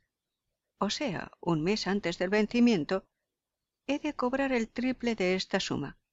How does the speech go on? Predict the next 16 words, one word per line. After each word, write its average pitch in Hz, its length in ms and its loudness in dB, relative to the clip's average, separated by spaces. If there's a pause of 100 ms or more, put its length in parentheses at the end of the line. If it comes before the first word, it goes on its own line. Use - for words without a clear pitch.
(1300)
Con 151 240 0
que 147 260 -6
ya 170 200 2
ves 185 500 0 (240)
si 190 280 2
he 190 100 4
de 185 140 0
preocuparme 175 840 -2
por 175 200 -4
lo 175 160 -4
que 175 120 -8
pueda 190 300 -2
exigir 190 580 -6
ese 196 340 -6
judío». 190 520 -10 (3000)
Shylock 185 500 -4